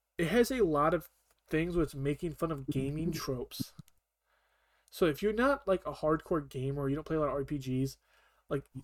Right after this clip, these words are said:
these might go over your head and you're just like, "Okay, whatever." Like, you don't, you, you wouldn't think about it. Um, but it's definitely plays on those tropes of, like,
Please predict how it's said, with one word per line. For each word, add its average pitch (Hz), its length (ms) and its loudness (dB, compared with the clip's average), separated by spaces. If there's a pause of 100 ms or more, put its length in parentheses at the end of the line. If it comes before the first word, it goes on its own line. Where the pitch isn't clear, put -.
these 175 240 2
might 233 160 -2
go 151 140 6
over 151 120 4
your 139 120 2
head 143 240 2
and 139 100 -8
you're 131 100 0
just 131 160 -6
like, 127 140 -4
"Okay, 131 280 -2
whatever." 127 360 0
Like, 127 160 -4
you 143 60 2
don't, 143 160 0 (160)
you, 160 100 -4
you 151 200 -4
wouldn't 170 200 4
think 139 260 -6
about 131 300 -2
it. 151 80 -2 (1160)
Um, 123 240 -10 (1400)
but 170 140 -2
it's 170 200 -4
definitely 208 380 6
plays 175 340 4
on 185 80 -4
those 160 140 -2
tropes - 480 0
of, 143 100 0
like, 135 220 -2